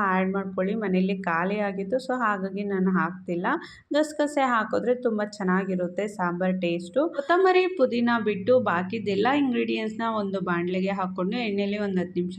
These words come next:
ಫ್ರೈ ಮಾಡ್ಕೊಳ್ಳೋಣ. ಕೊತ್ತಂಬರಿ, ಪುದೀನ ನಾವು ಹಸಿದ ಹಾಗೆ ರುಬ್ಲಿಕ್ಕೆ ಹಾಕ್ಕೊಳ್ಳೋಣ. ಲೋ ಫ್ಲೇಮ್‌ನಲ್ಲಿಟ್ಟು ನಾವು ಒಂದು ಹತ್ತು ನಿಮಿಷ ಹುರ್ಕೊಳ್ಳೋಣ ಎಣ್ಣೆಯಲ್ಲಿ. ತುಂಬ ಚೆನ್ನಾಗಿ ಫ್ರೈ ಆಗಲಿ, ಈರುಳ್ಳಿ, ಟೊಮೊಟೊ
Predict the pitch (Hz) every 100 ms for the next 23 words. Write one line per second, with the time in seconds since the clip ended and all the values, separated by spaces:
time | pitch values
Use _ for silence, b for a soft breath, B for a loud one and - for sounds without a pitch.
0 | 208 - 170 175 202 185 185 180 180 208
1 | 320 359 B B - 359 359 339 320 302
2 | - 226 220 240 302 247 240 277 214 190
3 | 220 220 214 180 180 208 302 254 202 185
4 | 185 220 240 185 185 180 175 175 190 285
5 | 339 - 392 370 339 294 262 240 240 254
6 | 240 220 240 226 196 190 190 214 208 202
7 | 277 403 403 B B - - 240 240 262
8 | 233 202 185 220 208 180 190 208 196 254
9 | 294 - 254 226 220 220 208 185 190 220
10 | 226 - 190 220 240 214 190 220 208 196
11 | 196 190 202 196 185 185 185